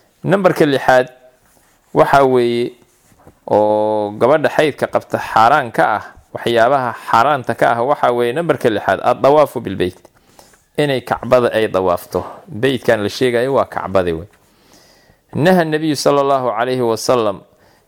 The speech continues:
Nabiga wuxuu ka reebay canil xaa'idi, gabadha caadada qabta,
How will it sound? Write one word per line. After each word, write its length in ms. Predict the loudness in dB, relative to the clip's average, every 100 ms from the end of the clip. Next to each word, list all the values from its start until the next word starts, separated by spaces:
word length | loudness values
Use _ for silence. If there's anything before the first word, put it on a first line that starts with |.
| -2
Nabiga 340 | 2 2 2
wuxuu 280 | 0 0 -2
ka 100 | 0
reebay 340 | 0 2 2 0
canil 280 | -2 -4 -4
xaa'idi, 560 | 0 2 4 0 -2 2
gabadha 300 | 2 2 0
caadada 320 | 0 0 0
qabta, 380 | -2 -4 -4 -8